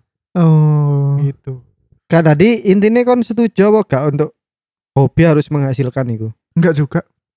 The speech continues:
Speaker 3: Enggak juga ya.
Speaker 2: Enggak.
Speaker 1: Hmm.
Speaker 2: Pokoknya hobiku kan menyenangkan batinmu loh.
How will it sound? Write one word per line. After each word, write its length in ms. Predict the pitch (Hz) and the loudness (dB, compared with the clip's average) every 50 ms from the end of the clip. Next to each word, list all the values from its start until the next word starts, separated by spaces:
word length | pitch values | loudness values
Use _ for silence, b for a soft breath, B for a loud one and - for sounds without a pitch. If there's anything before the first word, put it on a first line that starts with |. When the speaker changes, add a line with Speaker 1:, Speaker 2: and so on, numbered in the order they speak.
| _ | _
Speaker 3:
Enggak 160 | - - 127 123 | -10 -10 -8 -6
juga 220 | - 117 - - 110 | -8 -8 -8 -8 -10
ya. 100 | - 110 | -8 -4
Speaker 2:
Enggak. 260 | 107 151 147 147 156 | -2 -2 -2 -2 -2
Speaker 1:
Hmm. 160 | - 185 175 170 | -2 0 0 2
Speaker 2:
Pokoknya 380 | 196 160 180 226 233 247 262 277 - _ _ _ _ _ _ _ _ - | 2 2 2 2 2 4 2 0 -2 _ _ _ _ _ _ _ _ 0
hobiku 460 | - 170 160 - - 185 180 196 247 262 285 262 | 2 2 2 4 2 2 4 4 4 4 4 2
kan 180 | - 240 247 | 0 -4 -2
menyenangkan 600 | 269 269 254 233 240 240 247 254 233 208 233 226 220 | -2 -2 -2 -2 -2 -2 -2 -2 -2 -2 -4 -4 -4
batinmu 520 | - 147 139 139 151 160 165 175 156 139 131 | -6 -8 -8 -6 -6 -6 -6 -6 -6 -6 -6
loh. 160 | 127 131 135 | -6 -8 -10